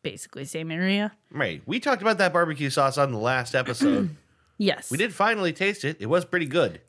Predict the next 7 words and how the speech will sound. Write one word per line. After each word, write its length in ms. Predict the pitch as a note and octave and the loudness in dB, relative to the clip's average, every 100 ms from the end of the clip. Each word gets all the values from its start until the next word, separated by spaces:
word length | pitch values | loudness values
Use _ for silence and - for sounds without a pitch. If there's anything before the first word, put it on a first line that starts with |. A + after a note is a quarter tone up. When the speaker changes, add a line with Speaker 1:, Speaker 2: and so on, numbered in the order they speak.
| - | -4
Speaker 1:
Delicious. 640 | F3+ G3 G3+ D#3 D#3 - | 0 2 0 -2 -6 -2
We 120 | G#3 | 2
made, 320 | G3+ F3 E3 | 2 2 0
uh, 380 | - D#3+ D3 C#3 | -2 -2 0 -2
pulled 420 | - - G3+ G3 | -6 -4 -4 -4
pork, 400 | - F#3+ B3+ - _ _ _ _ _ _ - | -2 0 0 -6 _ _ _ _ _ _ -4
and 380 | F3 D#3+ D3+ | 0 2 0